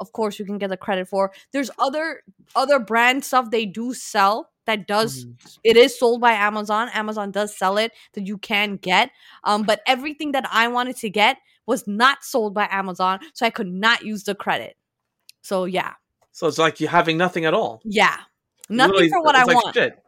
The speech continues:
Speaker 1: Yeah.
Speaker 2: Shit. Who
Speaker 1: Mm-hmm.
Speaker 2: cares then
Speaker 1: Uh-huh.
Speaker 2: at that point?
Speaker 1: Yeah. Yeah, pretty much. Not even like, "Hey, let it, let us just give you, like, two months free Prime or something." Like,
Speaker 2: No,
Speaker 1: no.
Speaker 2: hell no. They don't do
Speaker 1: No.
Speaker 2: that shit.
Speaker 1: No.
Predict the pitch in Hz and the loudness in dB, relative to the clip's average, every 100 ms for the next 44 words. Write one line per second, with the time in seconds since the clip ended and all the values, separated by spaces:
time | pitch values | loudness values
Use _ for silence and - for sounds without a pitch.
0 | _ 214 226 196 156 - 240 - 202 240 | _ -4 2 2 0 -4 -4 -4 -6 0
1 | 254 202 117 - - - 220 208 202 127 | 4 4 2 -8 -10 -4 -2 0 -2 -4
2 | - 120 202 220 190 - _ _ _ - | -10 -10 -4 0 0 0 _ _ _ -4
3 | 196 185 262 226 202 - - - 254 349 | -4 -2 -4 -2 -4 -6 -14 0 2 2
4 | 370 359 330 349 285 262 285 254 254 320 | 2 0 2 0 2 0 0 0 2 2
5 | 403 349 277 185 254 254 277 254 240 - | 0 -6 -8 -4 -4 -2 -4 0 0 0
6 | - _ - 285 277 262 262 - 262 254 | -10 _ -2 0 2 2 0 -4 -6 -4
7 | - - 226 226 233 233 233 233 226 - | -4 0 2 4 2 0 -4 -4 -6 -2
8 | 233 208 269 294 247 214 196 156 139 214 | 0 0 4 8 8 8 4 2 -6 -4
9 | 226 240 277 294 233 180 143 _ _ _ | -4 4 6 8 4 -4 -12 _ _ _
10 | - 254 311 285 226 180 | -6 4 8 8 6 0